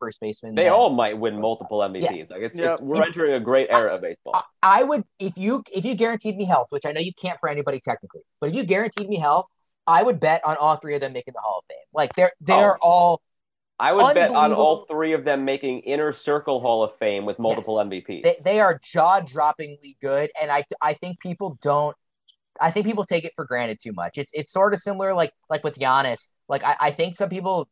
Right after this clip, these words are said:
Speaker 1: realize he's great, but they don't realize how historically great he is. He's obviously a little further along in his career than those guys, but, like,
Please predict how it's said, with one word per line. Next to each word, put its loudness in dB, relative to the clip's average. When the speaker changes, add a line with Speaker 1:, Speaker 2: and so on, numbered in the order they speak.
Speaker 1:
realize 2
he's -16
great, -4
but -8
they -4
don't -2
realize 2
how -2
historically -6
great -4
he -6
is. -2
He's -2
obviously 2
a -4
little -2
further 0
along 0
in -12
his -20
career -8
than -10
those -4
guys, 2
but, 0
like, 0